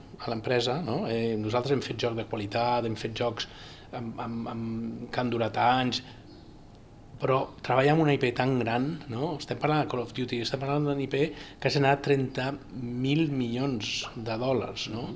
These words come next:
Eh, estàs parlant de treballar amb talent internacional de primer nivell, no? És, és un, és una experiència molt engrescadora, és una, eh, s-, els equips són extraordinaris, s'està fent una feina increïble.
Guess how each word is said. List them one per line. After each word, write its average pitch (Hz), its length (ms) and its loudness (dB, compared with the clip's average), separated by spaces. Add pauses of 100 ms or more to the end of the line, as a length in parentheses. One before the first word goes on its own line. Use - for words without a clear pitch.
(380)
Eh, 123 400 2
estàs - 400 -2
parlant 151 420 6
de 143 140 2
treballar 131 640 4 (100)
amb 123 300 -2
talent 127 340 6
internacional 135 880 2
de 123 160 2
primer 120 320 2
nivell, 110 560 4
no? 131 160 0 (480)
És, 139 380 6 (100)
és 135 160 6
un, 143 160 4
és 147 160 4
una 143 160 6
experiència 139 560 4
molt 131 300 6
engrescadora, 139 920 6
és 127 240 0
una, 127 240 2 (640)
eh, 120 300 4 (100)
s-, - 320 -2 (220)
els 120 180 0
equips - 400 0
són 123 80 4
extraordinaris, 123 800 4
s'està 123 240 0
fent 123 300 0
una 120 100 0
feina 123 320 2
increïble. 101 560 -4